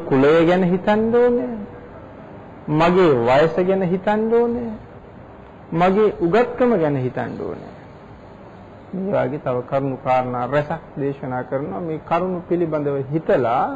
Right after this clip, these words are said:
කල්පනා කරන්න ඕනේ මේ වාගේ කුලවත්, මේ වාගේ ධනවත්, මේ වාගේ උගත්, මේ වාගේ ආගමකින්, අ, සංහිඳියාවට පත්වෙච්ච මම වගේ කෙනෙකුට මේ ප්‍රාණඝාතය කරන එක වටිනවද?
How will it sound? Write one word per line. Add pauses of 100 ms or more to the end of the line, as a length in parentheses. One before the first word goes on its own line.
(720)
කල්පනා
කරන්න
ඕනේ
මේ
වාගේ
කුලවත්,
මේ
වාගේ
ධනවත්,
මේ
වාගේ
උගත්, (480)
මේ
වාගේ (120)
ආගමකින්, (440)
අ, (280)
සංහිඳියාවට
පත්වෙච්ච
මම
වගේ
කෙනෙකුට (760)
මේ
ප්‍රාණඝාතය
කරන
එක
වටිනවද?